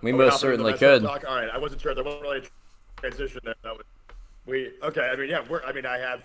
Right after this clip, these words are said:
Speaker 2: we're gonna talk about all four divisions, so we might as well. Um, I had it at the bottom, but we can,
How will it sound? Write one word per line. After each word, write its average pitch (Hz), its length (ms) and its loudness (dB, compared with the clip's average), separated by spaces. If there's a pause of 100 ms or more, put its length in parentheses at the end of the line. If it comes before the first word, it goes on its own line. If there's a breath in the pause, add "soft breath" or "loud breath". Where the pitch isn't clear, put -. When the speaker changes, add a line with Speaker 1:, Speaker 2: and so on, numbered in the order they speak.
Speaker 2:
we're 143 100 -12
gonna 156 120 -6
talk 139 240 -8
about 127 140 -6
all 127 180 -8
four 135 320 -8
divisions, 120 460 -8
so 113 120 -6
we 113 100 -8
might 127 160 -6
as 120 120 -12
well. 123 400 -6 (300)
Um, 123 240 -4
I 135 60 -4
had 165 120 -2
it 151 60 -8
at 139 100 -6
the 127 80 -16
bottom, 127 320 -8
but 117 100 -12
we 113 80 -10
can, 104 220 -18